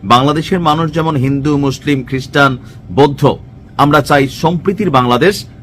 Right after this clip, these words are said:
যার যার ধর্ম, যার যার অনুষ্ঠান পালন করবে। আমরা পারলে সহযোগিতা করবো, নয়তো দেখবো না, তো খুশি হব যে আমার দেশের আরেকটা ধর্মের মানুষ এতটা ভালো আছে, তারা তাদের কর্ম পালন করতেছে। তো ভারতবর্ষে এই কঠিন সময়ে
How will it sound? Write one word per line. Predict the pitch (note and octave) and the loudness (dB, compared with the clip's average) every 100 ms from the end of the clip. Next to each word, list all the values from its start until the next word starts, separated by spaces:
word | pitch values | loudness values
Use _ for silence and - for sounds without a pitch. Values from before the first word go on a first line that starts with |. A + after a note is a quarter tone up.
| - D3 | -14 -2
যার | G3 G3 | 0 2
যার | F#3+ D#3+ | 2 2
ধর্ম, | D3 C#3 C3 | 2 0 0
যার | E3 E3 | 2 2
যার | D#3+ D#3+ | 2 2
অনুষ্ঠান | D3 C#3 D3 B2+ A#2 - - | 2 0 0 0 -2 -16 0
পালন | D#3+ E3 C#3 | 2 4 2
করবে। | A2+ F2 E2 - - | -2 -4 -8 -14 -4
আমরা | E3+ F#3 | 2 2
পারলে | E3 D3+ | 2 0
সহযোগিতা | C3+ C3 C3 C3 C3 C3 | 0 0 0 -2 -2 0
করবো, | C3 C3 | 0 0
নয়তো | C3 C3 | -2 -2
দেখবো | A#2 B2 E3 | -2 -2 -2
না, | F3+ | -4
তো | D3 | -4
খুশি | C3 A#2 D3 | -4 2 2
হব | D#3+ A#3+ - - - | 4 2 -2 -10 0
যে | |
আমার | C#3+ C#3 C#3+ - - - - - - - - - | 2 4 2 -2 -16 -20 -20 -20 -20 -20 -20 -4
দেশের | D#3 D#3+ F#3+ | 0 2 4
আরেকটা | E3+ D3+ - D3 | 4 2 0 0
ধর্মের | C3+ C3+ C#3 | 0 0 0
মানুষ | B2+ C#3 D3 | 0 -2 -4
এতটা | C3+ B2+ | -4 -4
ভালো | A2+ A#2 A#2+ | -2 0 2
আছে, | G#2 A#2 | 0 -2
তারা | D#3 F3+ | -2 0
তাদের | E3+ D3 | -2 -4
কর্ম | C#3 C#3 C3+ | -2 -2 0
পালন | B2+ A2+ | -2 -4
করতেছে। | G#2+ G2+ G2+ - E2 - - - - - | -4 -8 -10 -12 -14 -16 -20 -20 -18 -6
তো | G2+ | 0
ভারতবর্ষে | A2+ D#3 D#3+ F3 - F#3+ F3+ | 2 2 2 0 4 2 4
এই | C3 - | -2 -2
কঠিন | C#3 C#3+ A#3 B3 | 0 0 -2 -4
সময়ে | A#3+ D3 C3 A2+ D#2+ | -2 0 0 0 -4